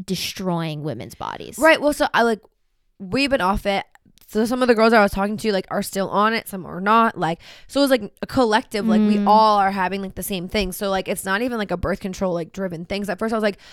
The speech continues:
Speaker 2: when I first got off birth control, that, that first year was crazy for my periods.
Speaker 1: Yeah.
Speaker 2: And, like, I talked to my doctor about it. She's like, "I don't really think that you have, like, P C O S or anything, like, crazy." But I was like, "I swear that I do because, like, this is insane.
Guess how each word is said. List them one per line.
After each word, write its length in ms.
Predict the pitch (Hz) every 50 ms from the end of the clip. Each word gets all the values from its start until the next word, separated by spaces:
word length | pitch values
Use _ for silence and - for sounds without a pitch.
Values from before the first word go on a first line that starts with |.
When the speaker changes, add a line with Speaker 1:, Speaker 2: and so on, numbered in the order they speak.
| - - _ _ _ _ _ _ -
Speaker 2:
when 140 | - 240
I 160 | 247 247 - - _ _ _ _
first 180 | - 233 233 240
got 100 | 240 208
off 120 | 202 -
birth 120 | - 220
control, 220 | 233 254 208 220 185
that, 140 | 165 160 -
that 220 | 185 208 233 -
first 280 | - 233 214 214 - -
year 120 | 214 208
was 140 | 180 139 -
crazy 920 | _ - - - - 165 170 170 180 185 196 202 208 202 185 180 170 147 165
for 100 | - 165
my 160 | 160 156 147
periods. 420 | - - 127 110 - 220 226 214
Speaker 1:
Yeah. 200 | 220 202 190 180
Speaker 2:
And, 100 | 175 170
like, 160 | 170 208 202 - - - - - -
I 100 | - 214
talked 280 | 226 - 208 196 208 -
to 60 | 214
my 220 | 202 180 175 180 - _ _ _
doctor 260 | - 190 208 - 214
about 140 | 208 196 190
it. 60 | 190
She's 120 | 196 202
like, 140 | 196 196 _ -
"I 80 | 294
don't 140 | 320 339 330
really 160 | 302 294 285
think 160 | 269 269 254
that 60 | 254 262
you 60 | 233
have, 80 | 220
like, 160 | 220 214 208 _
P 120 | - 226
C 160 | - - 214
O 60 | 196
S 180 | 196 196 202 -
or 60 | 196
anything, 280 | 185 190 190 190 190 196
like, 200 | 180 156 170 _
crazy." 260 | - 233 240 208 196
But 60 | 185 165
I 60 | 175
was 80 | 185
like, 80 | 185 -
"I 120 | - 196 226
swear 280 | - - - 190 190
that 100 | 185 160
I 80 | 147 139
do 180 | - 175 156 -
because, 180 | - 165 202 185
like, 120 | 180 180
this 120 | 196 202
is 100 | - 294
insane. 440 | 240 214 180 180 - - - - -